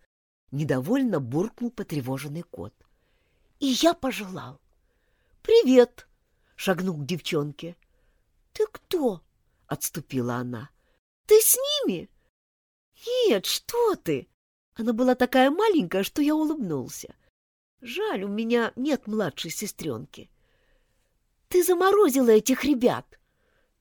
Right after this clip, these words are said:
"Я не хотела!" Глаза девочки снова наполнились слезами. "Не хотела! А-, они забрали..."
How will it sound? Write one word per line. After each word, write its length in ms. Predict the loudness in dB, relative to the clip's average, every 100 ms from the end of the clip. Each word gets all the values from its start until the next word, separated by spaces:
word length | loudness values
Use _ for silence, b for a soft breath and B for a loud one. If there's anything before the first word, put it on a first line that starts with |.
| _
"Я 220 | -8 -6
не 120 | -6 -4
хотела!" 800 | -2 -2 -2 -4 -2 0 -2 -4 _ _ _ _ -10
Глаза 380 | 0 2 4 2
девочки 460 | 2 -2 -4 -4
снова 400 | -4 0 0 2
наполнились 680 | 0 -2 -2 -4 -4 -8 -8
слезами. 680 | -8 -6 -6 -6 -6 -12 -20 _ _ _ _ _
"Не 180 | -2 0
хотела! 840 | 2 2 2 0 4 4 4 -2 -6 _ _ _ _ _ _ _ -8
А-, 300 | -6 0 2
они 400 | 2 2 0 0 b b b b
забрали..." 880 | 0 2 4 6 6 6 8 6